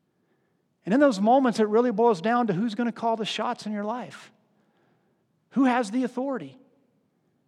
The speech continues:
Are you gonna let God have the authority, or are you gonna take position on the throne of your life and say, "It's okay, God, I, I know what you said, but I know better"? Now, most of us aren't arrogant enough to actually say that, but that's what we're doing. When we know what God's Word says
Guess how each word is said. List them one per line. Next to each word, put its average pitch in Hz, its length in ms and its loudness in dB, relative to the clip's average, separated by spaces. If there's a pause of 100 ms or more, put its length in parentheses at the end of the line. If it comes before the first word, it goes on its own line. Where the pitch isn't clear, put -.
(380)
Are 160 60 -6
you 170 80 -2
gonna 202 100 4
let 214 120 2
God 202 280 4
have 208 240 2
the 220 120 0
authority, 220 440 0
or 196 40 6
are 185 40 4
you 202 140 -2
gonna 202 160 -2
take 202 440 -4
position 196 420 -4
on 185 120 -4
the 175 80 -6
throne 190 300 -6
of 165 100 -4
your 170 100 -4
life 160 240 -2
and 156 100 -8
say, 196 140 -6
"It's 190 140 -6
okay, 170 240 -4
God, 156 240 -4
I, 160 120 -2 (100)
I 175 140 -8
know 185 100 -2
what 180 140 -4
you 165 80 -10
said, 151 300 -8
but 147 140 -6
I 156 100 -4
know 151 160 -8
better"? 147 400 -14 (1400)
Now, 170 80 -4
most 202 220 0
of 180 60 -4
us 175 100 -4
aren't 175 240 -4
arrogant 180 300 0
enough 170 260 -2
to 175 80 -8
actually 165 340 -6
say 185 300 -6
that, 147 220 -4
but 151 80 -6
that's 160 220 -6
what 175 120 -8
we're 143 100 -12
doing. 147 440 -8 (1120)
When 151 140 -6
we 214 140 0
know 220 180 6
what 214 200 4
God's 208 300 2
Word 220 200 -2
says 151 520 -8